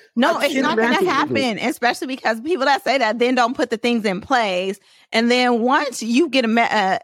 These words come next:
Speaker 1: a, a diagnosis, that doctor is gonna do what they need to do. And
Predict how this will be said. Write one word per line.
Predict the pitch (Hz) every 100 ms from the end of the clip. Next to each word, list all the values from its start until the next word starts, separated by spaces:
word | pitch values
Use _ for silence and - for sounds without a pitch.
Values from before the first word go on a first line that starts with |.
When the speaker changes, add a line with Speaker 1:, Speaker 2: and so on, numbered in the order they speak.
| 185
Speaker 1:
a, | 180 175 180 -
a | - 185
diagnosis, | 220 196 220 214 233 240 190 185
that | 208 220
doctor | 190 254 - 208
is | 196
gonna | 202 180 185
do | 160 185 214 185
what | 175 160 180
they | 185 180
need | 180 180 -
to | 180
do. | 175 226 208 170 170 _ _ _ _
And | 208 214 185 156